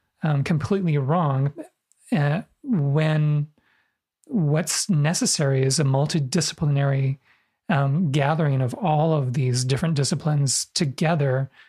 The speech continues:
to actually address the challenges that we're facing. 'Cause how else are we gonna do it? It, we, we actually need to be generalists. And, um, as children, human beings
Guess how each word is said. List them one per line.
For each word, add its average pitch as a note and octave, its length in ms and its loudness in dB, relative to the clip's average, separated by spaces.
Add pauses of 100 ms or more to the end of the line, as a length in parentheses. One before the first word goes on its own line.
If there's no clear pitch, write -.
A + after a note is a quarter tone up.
(160)
to - 100 -2
actually D#3+ 420 0
address C3+ 420 0
the - 100 -4
challenges B2+ 680 0
that F3 140 -6
we're D3+ 120 -2
facing. C#3+ 580 -2 (440)
'Cause D#3+ 120 0
how C#3+ 280 0
else D#3+ 240 0
are - 20 -2
we C3+ 120 0
gonna C3+ 180 0
do E3+ 220 0
it? D#3 220 -4
It, D4 160 -10 (240)
we, D#3 440 0 (360)
we E3 120 2
actually D#3+ 300 0
need D#3 240 2
to G3 60 0
be C3 140 0
generalists. C3 720 0
And, D3 420 0 (960)
um, C3+ 540 0 (260)
as D#3 220 0
children, C#3+ 560 0
human D#3 340 0
beings C#3+ 560 0